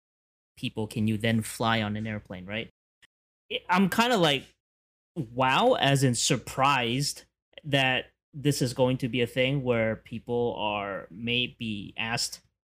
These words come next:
to be weighed, uh, just to calculate how much, how many people can fit on a, on an airplane. Uh, because I guess going forward, uh, the government ha-,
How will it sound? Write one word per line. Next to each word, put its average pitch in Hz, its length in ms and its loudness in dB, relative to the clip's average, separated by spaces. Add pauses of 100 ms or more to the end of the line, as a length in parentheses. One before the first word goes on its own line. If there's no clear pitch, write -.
to 123 100 -6
be 117 140 -2
weighed, 117 560 -2
uh, 113 300 -4 (160)
just 156 160 -4
to - 80 -8
calculate 123 580 -4
how 117 200 -6
much, 110 280 -6 (720)
how 135 160 -2
many 127 140 2
people 123 240 -4
can 113 160 -6
fit - 260 0
on 120 180 0
a, 110 280 -4
on 110 160 -4
an 110 120 -4
airplane. 175 420 0 (120)
Uh, 110 420 2
because 113 300 -2
I 117 80 -4
guess 113 220 -4
going 117 260 0
forward, 131 480 4 (360)
uh, 113 240 0
the 113 140 -4
government 120 480 0
ha-, 113 260 -6